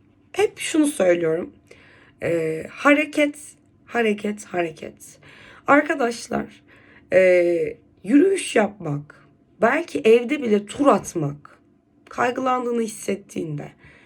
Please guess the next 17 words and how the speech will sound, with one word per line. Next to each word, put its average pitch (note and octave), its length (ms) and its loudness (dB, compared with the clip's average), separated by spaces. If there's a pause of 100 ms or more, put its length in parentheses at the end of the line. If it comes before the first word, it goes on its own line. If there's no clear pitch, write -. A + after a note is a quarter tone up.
(180)
kalk E4 340 2
ve C#4 120 -2
dışarı - 320 -6
çık. - 440 -20 (840)
Çıkamıyor E4 480 2
musun? - 360 -14 (400)
Evde G#3+ 400 0
ol, G#3 180 -6 (240)
evde G#3 320 0
yürüyüş C4 520 -6
yap - 140 -14 (120)
ya - 120 -6
da - 60 -6
bir D4 120 -4
hareket G#3+ 500 -2
et. - 360 -20 (680)
Arkadaşlar, C4+ 800 -4